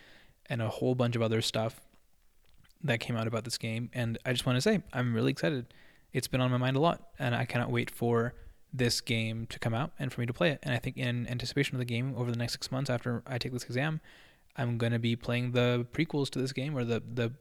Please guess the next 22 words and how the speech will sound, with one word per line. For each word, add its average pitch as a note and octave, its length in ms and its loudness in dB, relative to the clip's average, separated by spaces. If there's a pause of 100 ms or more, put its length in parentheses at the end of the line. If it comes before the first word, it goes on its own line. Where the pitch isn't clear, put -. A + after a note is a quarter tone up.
(120)
predecessors B2 440 0
to A#2+ 80 0
this A#2 140 0
game A#2+ 180 0
a B2 60 2
lot. D3+ 260 0 (480)
So A2+ 640 2
if D3+ 160 -4
any A#2+ 120 0
of A#2 100 0
you A#2+ 120 2
wanna A#2 160 0
come B2+ 160 -6
play B2+ 120 2
with D3 180 2
me, F3 60 2
let D#3 120 -2
me F3+ 60 -2
know. F3 240 -2
<laughs> - 40 -20 (2000)
Anyways, A2+ 420 4 (220)
um, A2 480 2